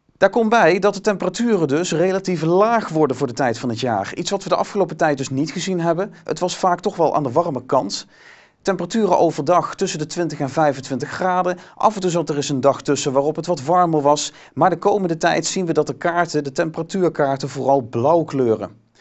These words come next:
Dit is voor de afwijking voor volgende week. Nou, die temperatuurafwijking is duidelijk naar beneden gericht. Zo'n één tot drie graden onder normaal. Dat betekent dat we overdag met temperaturen te maken hebben zo rond het graad of twintig, tweeëntwintig.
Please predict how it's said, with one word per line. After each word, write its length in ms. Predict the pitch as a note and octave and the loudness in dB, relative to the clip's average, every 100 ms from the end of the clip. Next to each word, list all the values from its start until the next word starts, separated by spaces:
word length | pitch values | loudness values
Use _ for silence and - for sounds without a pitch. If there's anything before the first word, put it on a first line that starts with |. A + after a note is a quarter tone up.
| - _ _ | -20 _ _
Dit 240 | - F3 A#3 | 0 0 0
is 100 | F3+ | -4
voor 280 | F3 E3+ C3+ | 0 0 2
de 80 | |
afwijking 580 | - G3 - D#3 D#3 C#3 | 2 2 2 2 0 -2
voor 240 | - C#3 A2+ | 0 -2 0
volgende 480 | E3 G#3+ F3+ D3 | 0 0 0 -2
week. 380 | C3 F#3+ - - - | 0 0 -2 -8 -2
Nou, 160 | D3+ | 0
die 100 | C3+ | 0
temperatuurafwijking 1000 | D#3 D#3 D3+ G3+ F3 C#3+ E3 C#3+ B2 C3+ | -2 -4 -4 -4 0 2 2 0 0 -2
is 280 | C#3 C3 - _ _ _ | -2 -4 -6 _ _ _
duidelijk 640 | A#2+ F#3 A#3+ F#3+ D#3 - - _ - | 4 4 4 0 -4 -4 -20 _ -6
naar 200 | C#3+ G3+ | 2 2
beneden 380 | D#3+ C#3+ D#3+ F3+ | 4 2 2 -2
gericht. 460 | F3+ F#3 - - - _ - | -4 -4 -6 -14 -16 _ -8
Zo'n 220 | - F#3+ | -4 -2
één 140 | A3+ | -2
tot 120 | G#3 | -4
drie 180 | D#3 F#3 | -4 -4
graden 380 | - F#3 F3 D#3 | -2 2 4 4
onder 220 | F3+ F3+ | 2 0
normaal. 440 | D#3 C#3 D3+ G3+ - _ - - _ _ - | 2 4 2 0 -10 _ -20 -20 _ _ 0
Dat 100 | F#3 | 0
betekent 440 | F#3 A#3 A3 E3+ | 2 0 2 2
dat 120 | D#3+ D#3+ | 2 2
we 80 | |
overdag 500 | E3+ F3 E3+ E3 F#3+ | 2 2 0 0 0
met 100 | F#3 | -2
temperaturen 600 | E3 E3 D3+ D3 E3+ C#3+ | -2 -2 -2 -4 -4 -2
te 100 | C#3 | -4
maken 360 | C#3 C#3 C3 B2+ | -2 0 0 -2
hebben 280 | C3 C3 B2 | -4 -4 -2
zo 340 | C3 C3 B2+ - _ | 0 0 0 -6 _
rond 340 | A2 C3+ F3+ D3 | -8 -4 -4 -6
het 320 | - - - | -12 -14 -14
graad 360 | - D#3 E3 D#3 | -10 -2 -2 -2
of 80 | |
twintig, 400 | - D#3 F3+ D#3 | -8 -4 -4 -4
tweeëntwintig. 800 | - D3+ D3+ B2 A2+ E3 F3+ G3+ | -4 0 2 0 -2 -2 0 -4